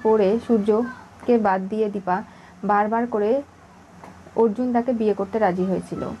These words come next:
সূর্য বলে, "দেখো দীপা, আমি কখনো নিজেকে ভুল প্রমাণ করতে পারি, কিন্তু তোমাকে নয়, কারণ তুমি যে ন্যায় নীতি পরায়ণ একজন মানুষ, তুমি কোনো অন্যায় করতে পারো না।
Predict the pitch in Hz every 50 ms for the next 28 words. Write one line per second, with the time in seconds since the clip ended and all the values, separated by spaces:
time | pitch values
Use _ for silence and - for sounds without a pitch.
0 | - - - - - - - - - - - - - - - 269 240 254 254 262
1 | 262 262 240 208 190 190 202 208 196 190 185 180 175 185 208 233 233 240 233 240
2 | 262 262 254 247 240 220 226 240 240 262 226 226 226 226 214 214 208 196 190 190
3 | 190 185 185 175 180 175 170 170 160 175 175 - 208 214 233 233 226 196 185 175
4 | 180 - 175 175 170 175 208 214 - - 214 214 233 240 240 254 240 254 262 254
5 | 247 254 240 226 214 214 220 226 233 233 247 240 - 208 202 208 202 208 214 214
6 | 202 196 202 208 202 202 190 185 180 190 220 240 - - - - - - - -
7 | - 262 254 262 269 269 269 254 240 233 240 262 262 240 220 - 254 240 226 190
8 | 180 175 175 -